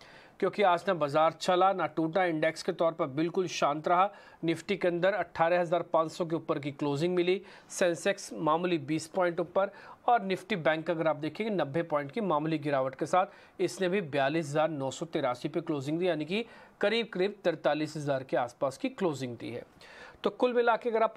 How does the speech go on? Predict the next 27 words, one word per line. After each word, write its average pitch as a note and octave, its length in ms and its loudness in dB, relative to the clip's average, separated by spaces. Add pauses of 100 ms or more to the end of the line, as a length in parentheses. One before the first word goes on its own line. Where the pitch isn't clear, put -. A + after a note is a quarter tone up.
हफ्ते G3+ 280 2
भर G3+ 160 2
का G#3 120 2
भी F3+ 120 2
रिटर्न D3+ 320 0
देखेंगे, E3 340 -2
अभी E3+ 140 0
ग्राफिक्स D#3 460 -2
आपकी E3 220 -2
स्क्रीन D3+ 280 -4
पर C#3+ 140 -2
आएंगे D3 240 0
तो F3 120 -4
वहाँ D3+ 160 2
पे D3 120 -12
देखेंगे D#3+ 400 0 (500)
एक A3+ 220 0
वीक G3+ 260 -2
में A3 120 0
करीब A3+ 320 -2
एक A#3 220 -4
परसेंट F3+ 300 -2
का F3 120 2
रिटर्न D#3+ 320 0
आया F3+ 180 2
इंडाइसिस D#3 540 0
से, B2 180 -6